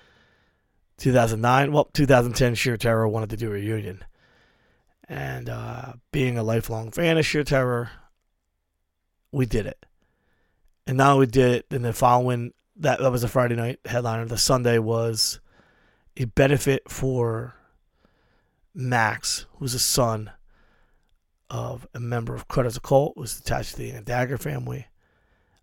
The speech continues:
And so Inner Dagger decided to do a reunion with Jeff Rickley Thursday, and in the place of Sean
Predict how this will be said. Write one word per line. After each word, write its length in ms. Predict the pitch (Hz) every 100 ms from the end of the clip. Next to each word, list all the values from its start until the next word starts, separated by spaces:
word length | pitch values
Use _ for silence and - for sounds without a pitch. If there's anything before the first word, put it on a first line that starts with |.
| _ _
And 140 | 127 120
so 400 | 139 113 107 - _ -
Inner 220 | 131 120
Dagger 600 | 120 117 117 117 113 - _
decided 380 | 135 - 123 113
to 80 | 113
do 160 | 120
a 40 | 110
reunion 680 | 113 120 143 147 139 131 - - _ _ _ _ -
with 420 | 127 113 101 - _ _
Jeff 280 | - 131 -
Rickley 420 | 123 - 117 113 - _ _ _ _ _ _ _ -
Thursday, 600 | - 147 139 143 139 - - _ _ _ _ _ _ _ _ _ _ _ _ _ _ _ _
and 420 | - 120 120 123 -
in 140 | 131
the 80 | 117
place 320 | - 123 110
of 100 | 127
Sean 480 | - 123 117 120 120